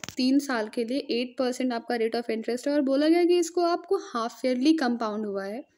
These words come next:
और आपको फ्यूचर वैल्यू निकालनी है। तो जैसे कि मैंने बताया कि अगर हाफ ईयरली बोला जाएगा तो आपका फॉर्मूला वही रह-, रहेगा जो आप फ्यूचर वैल्यू के लिए यूज़ करोगे निकालने के लिए।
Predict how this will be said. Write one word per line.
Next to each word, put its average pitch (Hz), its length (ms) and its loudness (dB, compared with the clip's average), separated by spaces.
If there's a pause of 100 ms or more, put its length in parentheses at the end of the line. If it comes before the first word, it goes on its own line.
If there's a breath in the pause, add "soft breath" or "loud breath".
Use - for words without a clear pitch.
(180 soft breath)
और 247 80 -2
आपको 254 300 0 (420)
फ्यूचर 254 320 0
वैल्यू 233 260 0
निकालनी 196 560 -6
है। 202 100 -12 (360 soft breath)
तो 254 80 -4
जैसे 254 280 0
कि 320 100 2
मैंने 311 220 6
बताया 320 300 2
कि 320 120 0
अगर 320 160 2
हाफ 247 340 -4
ईयरली 240 280 0
बोला 254 280 0
जाएगा 240 340 -4
तो 302 120 -2
आपका 311 360 -2
फॉर्मूला 262 520 -4
वही 302 180 2
रह-, 233 280 -4
रहेगा 202 300 -6
जो 226 160 -6
आप 254 100 -4
फ्यूचर 254 340 -4
वैल्यू 247 320 -4
के 262 80 -6
लिए 269 120 -2
यूज़ 262 300 -2
करोगे 214 320 -6
निकालने 196 420 -8
के 196 160 -8
लिए। 196 180 -8